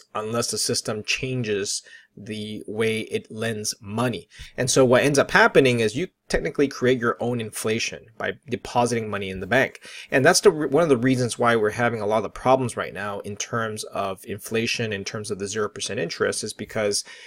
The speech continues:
when you have everybody dumping money into the banking system, what you're really creating is an, a, a, a situation where that money multiplies billion, multi-, thousands of times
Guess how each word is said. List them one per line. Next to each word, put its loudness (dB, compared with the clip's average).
when 0
you 2
have 4
everybody 6
dumping -2
money -6
into -8
the -2
banking -2
system, -4
what 0
you're 0
really 8
creating 2
is -2
an, -8
a, -2
a, -2
a -2
situation 4
where 4
that 6
money 0
multiplies 6
billion, 4
multi-, -2
thousands 4
of -2
times 0